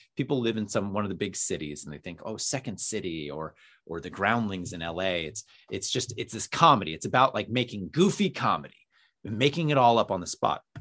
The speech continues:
Well, that certainly is a product of improvisation and the study of improvisation. But the actual study of improvisation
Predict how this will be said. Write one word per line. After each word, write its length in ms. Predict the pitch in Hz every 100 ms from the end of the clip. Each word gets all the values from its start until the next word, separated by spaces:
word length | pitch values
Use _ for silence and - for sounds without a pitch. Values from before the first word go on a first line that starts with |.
| - _ _ _ _ - - _ _ _ -
Well, 140 | 147 202
that 180 | 392
certainly 420 | - 233 196 170 143
is 560 | 131 123 123 117 110 - -
a 100 | 95 -
product 760 | - - 139 131 135 104 80 90
of 140 | -
improvisation 800 | 73 - 73 - - - - 139 - _ -
and 120 | 95
the 60 | 82
study 300 | - 92 85
of 80 | 80
improvisation. 720 | 76 - - - - - - _ _ _ _ _ _ _ _ -
But 100 | 135
the 80 |
actual 240 | 190 - 220
study 600 | - - 170 156 135 104
of 160 | 92 110
improvisation 1120 | 107 - 90 82 76 85 82 - - 95